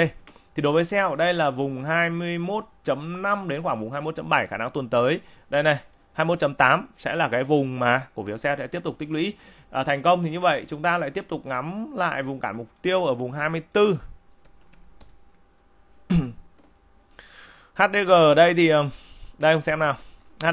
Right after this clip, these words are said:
D G trong tuần có hai vùng dự kiến, vùng hai bảy chấm năm và điểm sâu hơn thì vùng hai bảy. Thì các anh chị nhìn thấy là đấy, H D G về đến gì ạ? Về đến vùng giá mục tiêu hai mươi bảy thì bắt đầu có cái sự bứt thoát vượt lên. Và trong tuần thì H D G hoàn thành vùng target mục tiêu hai mươi tám chấm năm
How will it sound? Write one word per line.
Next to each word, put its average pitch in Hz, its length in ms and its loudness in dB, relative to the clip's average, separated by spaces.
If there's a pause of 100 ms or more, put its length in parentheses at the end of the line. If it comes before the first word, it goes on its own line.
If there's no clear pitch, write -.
D - 20 0 (140)
G 156 40 4 (580)
trong 180 160 4
tuần 175 180 4
có 143 100 2
hai 185 220 2
vùng 156 320 -2
dự 147 280 -2
kiến, 151 300 0
vùng 156 120 -2
hai 165 140 2
bảy 135 340 2
chấm 127 160 -8
năm 185 240 0
và 135 120 -2
điểm 127 140 -4
sâu 160 160 2
hơn 165 80 0
thì 156 60 -2
vùng 135 140 -6
hai 139 120 -2
bảy. 139 140 2
Thì 101 100 -6
các 131 60 -2
anh 147 80 -2
chị 147 120 -8
nhìn 127 180 -8
thấy 120 140 0
là 143 200 2 (400)
đấy, 170 280 4
H 214 60 -6 (100)
D - 20 0 (120)
G 156 240 6
về 143 160 6
đến 135 220 0
gì 170 100 0
ạ? - 80 0 (100)
Về 123 360 0
đến 127 200 -2
vùng 143 200 -2
giá 117 160 0
mục 151 220 -6
tiêu 156 200 0
hai 151 200 -2
mươi 147 100 -6
bảy 127 260 0
thì 135 300 0 (220)
bắt 156 220 0
đầu 135 300 2 (300)
có 110 180 0
cái 139 160 2
sự 165 340 -4
bứt 160 200 -6
thoát 180 260 0
vượt 135 220 -4
lên. 156 200 2 (360)
Và 139 120 2
trong 185 180 2
tuần 165 160 0
thì 147 60 -4
H 170 40 0 (100)
D 180 120 -2
G - 20 0 (120)
hoàn 135 160 0
thành 131 160 -4
vùng 123 120 -8
target 170 280 0
mục 147 140 -8
tiêu 165 140 -2
hai 165 120 0
mươi 156 100 -10
tám 127 140 -4
chấm 147 200 -8
năm 190 180 -2